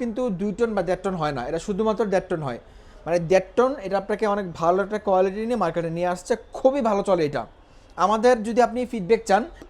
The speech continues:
এই বছর আমাদের সবচেয়ে বেশি সেল ছিল Hisense এবং Haier এসিতে। আমরা মোটামুটি ওই কোম্পানিতে একটু কমপ্লেন পাইছি, কিন্তু Hisense-এ এখনো পর্যন্ত কোনো কমপ্লেন পাই নাই, believe me, কোনো কমপ্লেন পাই নাই। খুবই ভালো মানের এসি, আপনি নিতে পারেন। তো এরপর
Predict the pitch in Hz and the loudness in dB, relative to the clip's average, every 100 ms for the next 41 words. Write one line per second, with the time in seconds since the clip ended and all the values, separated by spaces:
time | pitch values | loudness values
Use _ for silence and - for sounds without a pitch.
0 | - 226 240 247 262 233 226 220 226 240 | 2 4 4 2 2 2 2 0 -2 -4
1 | 220 - 254 240 240 220 233 - 247 220 | -4 -6 -4 -4 -4 -4 -4 -2 -2 0
2 | 165 175 220 214 202 175 151 151 143 123 | -2 -2 -4 -6 -4 0 2 2 -2 -6
3 | 117 98 - 180 214 233 240 254 254 226 | -10 -14 -2 0 4 4 4 2 0 -2
4 | 240 - 226 247 254 220 247 247 240 233 | -6 4 4 6 4 4 -2 -2 -6 -6
5 | 233 214 208 233 196 190 233 233 226 180 | -2 0 0 0 -2 -2 -4 -2 0 0
6 | 185 220 208 220 214 214 220 226 226 226 | 0 -2 -2 -2 0 -2 -4 -4 -2 -2
7 | 220 202 180 185 160 151 127 143 220 233 | -2 -4 -4 -6 -6 -6 -6 -2 -2 -2
8 | 151 131 190 202 185 175 165 151 135 117 | -4 -10 -8 -6 -6 -6 -8 -6 -6 -6
9 | 113 - - - - - - 247 226 240 | -10 -16 -20 -20 -20 -6 2 6 8 6
10 | 180 160 147 156 165 170 156 120 113 - | 4 0 -6 -6 -6 -4 -2 -4 -6 -2
11 | 185 185 214 214 | 0 4 4 6